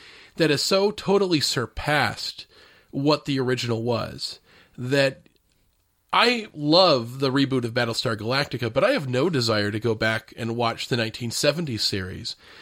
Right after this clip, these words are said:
because it's almost exactly like the Flintstones in that regard, which is that it's kind of bland. I have a certain affection for it because I remember it from childhood,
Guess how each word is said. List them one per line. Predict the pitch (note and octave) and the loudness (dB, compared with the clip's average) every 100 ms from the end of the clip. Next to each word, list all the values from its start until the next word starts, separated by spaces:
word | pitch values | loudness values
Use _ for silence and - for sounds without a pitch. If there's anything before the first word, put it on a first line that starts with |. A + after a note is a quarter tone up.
| - - - | -20 -8 -2
because | F3 - C#3+ C#3 - | 0 2 0 0 -4
it's | D#3 D3+ | -2 0
almost | E3+ E3 | 0 0
exactly | E3+ D3 G3 A#3+ | 0 0 0 2
like | A3+ D4+ | 2 2
the | - | -2
Flintstones | - G#2+ - - G2+ - | -6 -6 -6 -6 -6 -6
in | G#2+ | -6
that | - | -6
regard, | G#2+ A2 G#2+ A2+ | -8 -6 -6 -6
which | A#2 - | -8 -4
is | A#2+ A2+ | -6 -4
that | A2+ A2 - - - - | -4 -6 -10 -20 -20 -10
it's | - - | -4 -4
kind | - D#3 | 0 0
of | G3+ | 0
bland. | E3 A#2+ G#2+ A2 E3 - _ _ _ _ _ _ _ - | 0 2 2 0 -6 -12 _ _ _ _ _ _ _ 2
I | D3 | 4
have | D3+ F#3 | 4 4
a | E3 | 4
certain | - D#3+ | 0 0
affection | C3+ - D#3+ - F#3 | -2 0 0 0 -4
for | - C3 | 0 0
it | B2 | 0
because | C3+ C3+ | -2 0
I | B2+ | 0
remember | A2+ A2+ A#2+ C3+ | 0 0 -2 -2
it | C3+ | -4
from | - G#2+ | -4 -6
childhood, | - F#3 B3+ G3+ A2+ G#2 | -4 -2 -2 -2 -2 -4